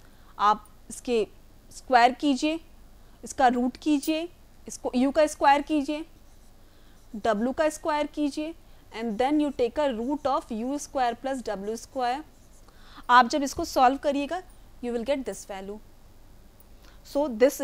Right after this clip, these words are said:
represent our V number। So now what is the V number? V number basically एक नॉर्मलाइज्ड फ्रीक्वेंसी का पैरामीटर है।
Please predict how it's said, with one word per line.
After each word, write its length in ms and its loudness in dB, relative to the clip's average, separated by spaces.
represent 380 -2
our 300 -2
V 200 -2
number। 320 -6
So 180 0
now 200 -12
what 180 -4
is 140 -2
the 180 -4
V 160 -4
number? 340 -10
V 180 0
number 340 0
basically 500 -4
एक 160 -2
नॉर्मलाइज्ड 760 -2
फ्रीक्वेंसी 500 -8
का 140 -4
पैरामीटर 720 -6
है। 80 -18